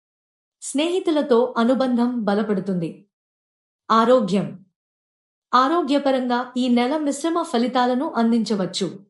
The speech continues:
జలుబు, తలనొప్పి వంటి సమస్యలు తలెత్తే అవకాశముంది. ఆరోగ్యాన్ని కాపాడుకోవాలంటే తగినంత విశ్రాంతి తీసుకోవడం, ఆరోగ్యకరమైన ఆహారం తీసుకోవడం ముఖ్యమైనది. ధ్యానం,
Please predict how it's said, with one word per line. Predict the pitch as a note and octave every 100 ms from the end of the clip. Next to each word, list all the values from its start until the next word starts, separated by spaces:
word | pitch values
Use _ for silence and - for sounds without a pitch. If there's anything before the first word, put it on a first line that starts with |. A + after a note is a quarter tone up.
| _ _ _ _ _ _ _ _
జలుబు, | F#3+ A#3 B3+ A3+ E3+ - _ _
తలనొప్పి | C4+ D#4 D#4+ D#4 F4+
వంటి | C#4+ B3+ F#4 G4 -
సమస్యలు | A#3+ C#4 - D4+ C#4+
తలెత్తే | - A3+ A3+ A3 C4+ D4+
అవకాశముంది. | A#3 C4 C4+ B3+ B3+ G3+ F3+ E3+ - _ _ _ _ _ _ _ _ _
ఆరోగ్యాన్ని | B3+ D4+ F4+ C#4+ D#4+ D#4 D#4
కాపాడుకోవాలంటే | A#3 A3+ B3 B3 B3+ B3 A#3+ A#3 A3 A#3 B3 -
తగినంత | A3+ C4 C#4 C#4
విశ్రాంతి | B3+ F#3+ G3 C4+ C4+ C4+ C#4+
తీసుకోవడం, | A#3 G#3+ - G3+ F#3+ G#3 - - _ _
ఆరోగ్యకరమైన | A#3+ C#4+ E4+ D4 D4 C#4+ C#4 D4 D4+
ఆహారం | A3 A3 A3 B3+ B3+
తీసుకోవడం | A#3 A3+ - A3 G3+ A3+ E4+
ముఖ్యమైనది. | E4 B3+ - C#4+ A#3 G3 E3+ E3 - _ _ _ _ _ _ _ _ _
ధ్యానం, | F#3+ A#3 A#3+ B3 C4+ -